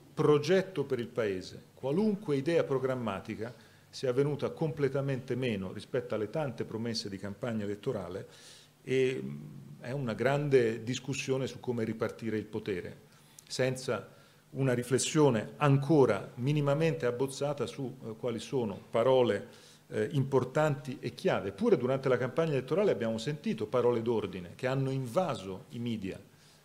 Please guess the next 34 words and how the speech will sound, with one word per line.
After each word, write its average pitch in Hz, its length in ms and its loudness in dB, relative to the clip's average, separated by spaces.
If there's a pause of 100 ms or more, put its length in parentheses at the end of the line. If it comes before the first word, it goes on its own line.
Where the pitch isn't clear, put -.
(140)
parole 123 240 2
d'ordine 151 400 2
che 117 120 -2
hanno 113 480 -4
tutte 143 340 -4
lasciato 113 400 0
il 127 80 -2
campo 110 380 -4
invece 120 360 -2
oggi 98 440 -4 (420)
a 127 120 2
una 135 360 4
discussione 123 640 0
semplicemente 117 720 -4
su 110 220 -12
tecnici 156 760 -2
o 139 100 -2
politici, 113 680 -6 (640)
una 113 140 -4
discussione 120 640 -4
su 139 220 -6
se 120 160 -6
Salvini 120 460 -2
deve 107 240 -2
tornare 120 360 -2
agli 110 120 0
interni 143 640 0 (160)
oppure 117 340 -2
no. 117 360 -2 (580)
E - 80 -6
francamente 139 760 4
io 123 280 0
credo 113 320 0
che, - 340 -4